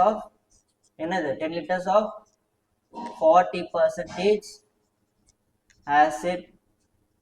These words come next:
solutions. இப்போ இந்த ஆசிட் சொல்யூஷன்ஸ், ஓகேவா? வெறும் ஆசிட் இல்ல, இது ஆசிட் சொல்யூஷன்ஸ். ஆசிட் சொல்யூஷன்ஸ், ஓகேவா? ஆசிட் சொல்யூஷன்ஸ் நம்மளுக்கு கிடைக்குது, ஓகே?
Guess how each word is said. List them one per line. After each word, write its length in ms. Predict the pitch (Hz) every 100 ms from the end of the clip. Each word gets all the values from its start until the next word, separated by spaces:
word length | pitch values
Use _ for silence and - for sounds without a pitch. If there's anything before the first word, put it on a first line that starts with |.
| _ _ _ _ _ _ _ _ _ _ _ _ _ _ - -
solutions. 500 | 170 196 196 170 -
இப்போ 120 | 139 135
இந்த 120 | 139 139
ஆசிட் 260 | 151 - - 165
சொல்யூஷன்ஸ், 480 | 156 160 139 135 _
ஓகேவா? 280 | 143 143 151 - - _ _ _ _ _
வெறும் 240 | 147 180 190
ஆசிட் 220 | 175 175 143
இல்ல, 100 | 202
இது 100 | 202 -
ஆசிட் 240 | - 165 -
சொல்யூஷன்ஸ். 560 | - 311 311 - - - _ _ _ _ _ _ _ -
ஆசிட் 420 | 147 151 214 - -
சொல்யூஷன்ஸ், 640 | 170 165 170 165 160 147 - - - _ _ _ _ _ _ _
ஓகேவா? 240 | 156 160 147
ஆசிட் 280 | 156 180 175 175
சொல்யூஷன்ஸ் 420 | 165 165 175 -
நம்மளுக்கு 300 | 156 151 196 -
கிடைக்குது, 380 | - - 135 131 _
ஓகே? 180 | -